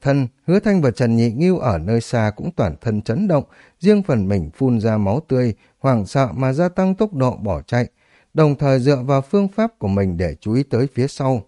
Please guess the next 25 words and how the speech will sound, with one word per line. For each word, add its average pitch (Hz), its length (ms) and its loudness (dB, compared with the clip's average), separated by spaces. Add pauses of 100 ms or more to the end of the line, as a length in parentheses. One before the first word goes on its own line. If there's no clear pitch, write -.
(580)
Từ 156 140 6
xa 202 180 0
nhìn 147 260 2
lại, 117 360 -2
chỉ 117 120 0
thấy 160 160 0
từ 156 160 2
mặt 120 220 0
biển 98 300 -2
bay 120 160 2
lên 120 160 4
một 90 180 -2
thân 113 160 -2
ảnh 98 180 -2
cực - 320 -4
lớn, 127 280 0 (300)
giống 170 240 4
như 208 120 4
có 196 120 -2
thể 120 280 0
sánh 123 300 -2
ngang 120 220 2
cùng 82 280 -4
thiên 120 200 0
địa. 120 200 2